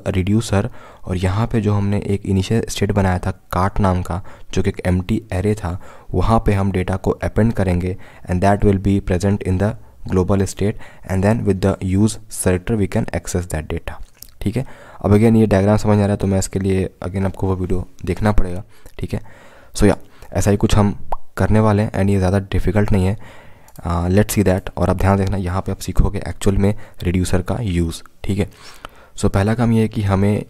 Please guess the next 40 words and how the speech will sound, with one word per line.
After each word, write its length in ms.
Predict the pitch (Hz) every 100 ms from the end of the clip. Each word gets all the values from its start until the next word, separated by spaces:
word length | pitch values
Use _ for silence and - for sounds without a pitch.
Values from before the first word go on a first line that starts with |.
| -
एक 140 | 98
चाहिए 340 | - 98 95 104
डिस्पैच। 640 | 90 85 - 78 73 - - - - - 95
डिस्पैच 460 | 95 - 110 - - - - -
क्या 120 | 101
करता 280 | - 98 101
है? 260 | 123 - -
डिस्पैच 380 | 98 95 107 107
basically 400 | 110 - 110 110 -
एक्शन 400 | 170 - 123 113
आपका 320 | 101 - 104 120
डिस्पैच 600 | 95 92 - 98 92 - - - - -
करता 280 | 90 - -
है, 100 | - -
ठीक 140 | 104
है। 60 | 113 - - - 101
अब 80 |
वो 80 | 101
क्या 180 | - 104
होता 220 | 110 107
है 60 | 101
एक्शन, 220 | - 117 - - -
मैं 80 | 95
आपको 240 | - 98
दिखाता 360 | - - 90 101
हूँ। 160 | 110 - - - - - 98
यहाँ 100 | 95
लिखते 240 | 95 -
हैं 80 | 107
पहले 160 | 101 101
हम 100 | 98
use 280 | 95 104 104 - - 92
dispatch 380 | 90 - 98 98
and 200 | - 92
we 40 | 92
will 100 | -
i-, 120 | 98 -
import 300 | 92 - 104 101
this 160 | - - - - - - -
from 220 | 92